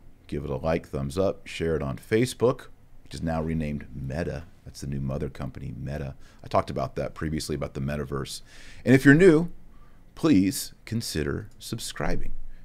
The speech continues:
And when you subscribe, hit the bell, and the bell will notify you every time I go live. And the most important thing you can do, of course, is pray the rosary every single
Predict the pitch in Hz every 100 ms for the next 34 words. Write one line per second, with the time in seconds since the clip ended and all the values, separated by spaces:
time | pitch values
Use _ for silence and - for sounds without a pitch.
0 | - 73 71 76 80 - 120 - 82 87
1 | 90 - - - - - - - 71 64
2 | 67 - - - - 67 65 62 71 71
3 | 69 80 67 67 60 62 62 64 65 -
4 | - - - - 71 71 69 - 69 65
5 | 67 65 - 67 65 65 62 - - -
6 | - 58 82 82 73 - - - - -
7 | - - - - 101 95 95 - - 90
8 | 87 87 - 107 85 95 87 82 - 73
9 | 78 90 69 58 - 69 67 - 69 71
10 | - - 87 87 78 73 67 69 69 -
11 | - - - 80 73 76 71 - - -
12 | - - 73 67 65 64